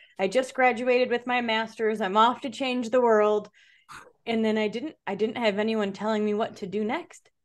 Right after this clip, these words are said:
And I didn't love what I was doing. And I knew that this wasn't quite it, you know,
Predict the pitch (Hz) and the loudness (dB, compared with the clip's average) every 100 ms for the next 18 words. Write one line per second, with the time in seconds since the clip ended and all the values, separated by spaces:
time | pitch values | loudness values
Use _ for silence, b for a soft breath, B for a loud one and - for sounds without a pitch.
0 | _ _ _ _ _ - 214 214 208 220 | _ _ _ _ _ -6 -2 2 2 0
1 | 254 254 208 214 277 226 220 202 208 202 | -2 -2 2 4 4 2 0 2 0 -2
2 | 196 208 349 196 175 196 208 214 254 302 | -2 -4 -4 -4 -4 -2 0 2 2 2
3 | 208 196 247 - 220 220 208 - 226 214 | 2 0 -4 -2 -4 -2 -8 -6 -4 -4
4 | - - 233 - - - 208 196 180 214 | -2 2 4 2 -6 -6 -2 0 2 0
5 | 285 | -2